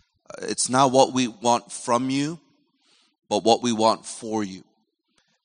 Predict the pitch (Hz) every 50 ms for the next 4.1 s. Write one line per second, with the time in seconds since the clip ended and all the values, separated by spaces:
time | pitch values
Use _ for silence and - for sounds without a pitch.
0 | _ _ _ _ - 104 - - 117 117 117 113 107 - - - - - - 90
1 | 110 117 113 113 - 151 156 151 151 123 127 123 120 117 107 - _ _ _ _
2 | _ _ _ _ _ _ _ _ _ _ _ _ _ _ _ _ _ _ _ _
3 | _ - 113 120 127 - - - 127 127 127 127 127 117 101 90 113 120 - -
4 | -